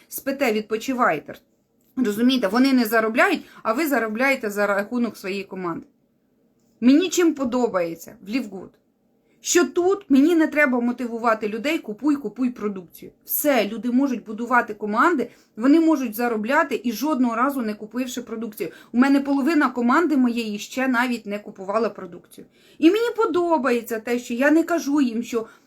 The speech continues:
де ваші товарообороти. Мені це, мені це подобається. Все, людина точно знає, де вона знаходиться. Вона точно знає, що у неї буде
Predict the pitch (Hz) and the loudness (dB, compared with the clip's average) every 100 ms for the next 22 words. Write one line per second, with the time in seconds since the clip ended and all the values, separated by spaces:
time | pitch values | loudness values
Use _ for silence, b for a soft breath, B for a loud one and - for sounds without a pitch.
0 | - 208 320 339 330 330 - 302 302 294 | -4 4 4 4 0 -4 -2 -2 2 2
1 | 294 262 294 277 247 247 226 - - _ | 2 0 -2 -2 -2 -2 -4 -8 -16 _
2 | - 262 359 440 403 349 277 - 254 269 | 0 2 2 0 -2 0 -2 0 4 4
3 | 392 415 302 302 302 208 190 _ _ - | 2 -2 -8 -8 -8 -10 -16 _ _ -8
4 | 311 269 B B 233 277 415 440 311 320 | -6 -6 B B -4 2 4 4 0 -2
5 | - 277 277 254 202 196 269 311 294 254 | -2 -2 0 0 -2 -2 0 0 0 -2
6 | 247 - 202 202 214 262 - b b b | -6 -8 -12 -10 -12 -14 -16 b b b
7 | b 233 311 359 359 339 311 262 262 254 | b 0 4 6 4 2 -4 -2 -2 0
8 | 233 208 208 - 277 233 - - _ _ | -2 -2 -6 -6 -2 -2 -2 -10 _ _
9 | _ _ _ _ _ - 240 277 269 247 | _ _ _ _ _ -2 2 4 4 2
10 | 214 240 247 202 180 | 0 -2 -2 -2 -4